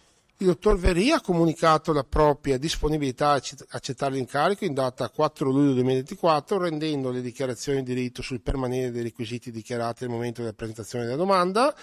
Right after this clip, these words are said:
di iscrizione all'elenco dei revisori dei conti, sull'inesistenza di situazioni di impedimento di cui all'articolo due tre cinque del testo unico dei locali, di cause di incompatibilità, inconferibilità e sul rispetto del limite relativo al numero di incarichi.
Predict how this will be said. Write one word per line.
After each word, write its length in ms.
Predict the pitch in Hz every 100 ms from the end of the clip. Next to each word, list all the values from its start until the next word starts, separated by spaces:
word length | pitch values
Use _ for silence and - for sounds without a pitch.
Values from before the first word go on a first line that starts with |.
| -
di 100 | -
iscrizione 760 | 123 - 143 - - 143 139 131
all'elenco 380 | 120 123 135 131
dei 100 | 120
revisori 400 | 127 123 120 139
dei 140 | 180
conti, 500 | - 160 151 147 277
sull'inesistenza 1080 | 277 - 156 147 147 131 120 - 147 143 135
di 100 | 117
situazioni 440 | - 117 - 135
di 80 | 120
impedimento 580 | 113 123 117 117 127 120
di 120 | 113
cui 140 | -
all'articolo 440 | 123 104 - 117 110
due 220 | 113 139
tre 160 | - 107
cinque 320 | - 117 113
del 160 | 107
testo 320 | 101 120 - 117
unico 340 | 117 - 113
dei 100 | 143
locali, 560 | 202 202 190 160 185 226 - - - - -
di 160 | 135
cause 440 | - 165 160 143 143
di 120 | 131
incompatibilità, 880 | 135 135 123 127 180 185 220 - 135
inconferibilità 840 | 143 - 160 - 143 160 196 - 131
e 40 |
sul 160 | - 220
rispetto 380 | - - 127 165
del 100 | 135
limite 320 | 139 147 190
relativo 340 | 196 135 123
al 60 | 139
numero 260 | 123 127
di 100 | 123
incarichi. 680 | 131 123 104 95 98 - 104